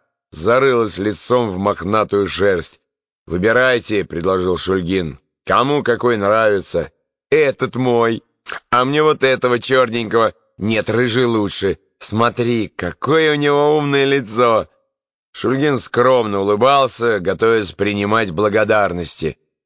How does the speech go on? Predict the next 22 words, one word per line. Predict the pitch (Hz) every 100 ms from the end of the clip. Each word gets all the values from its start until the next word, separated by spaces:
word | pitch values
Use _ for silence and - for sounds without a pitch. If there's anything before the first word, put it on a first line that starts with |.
| _ _
"И | 107 107
заметьте, | 90 107 120 143 131 - 87 85
поровну | - 117 120 110 101 95 104 92
кобельков | 104 104 104 - 123 156 - -
и, | 95
пардон, | 92 90 120 107
этих | 98 98 87 - - _ _ _ _
девочек. | 90 92 98 90 - 85 - - _ _ _ _ _
Так | 101 101
что | - 117 -
в | 101
дальнейшем | 90 110 123 147 104 107
можно | 107 120 104 117
открывать | 104 101 104 104 117
торговлю. | 92 82 69 80 78 80 76 _ _ _ _ _ -
По | 147
полторы | 147 135 143 147 151
сотни | 127 147 104 92
за | 95 113
штучку. | - 82 69 - 69 - _ _ _ _ _ -
Московская | 95 123 - 165 147 - 143 127
сторожевая" | - 123 120 139 147 117 82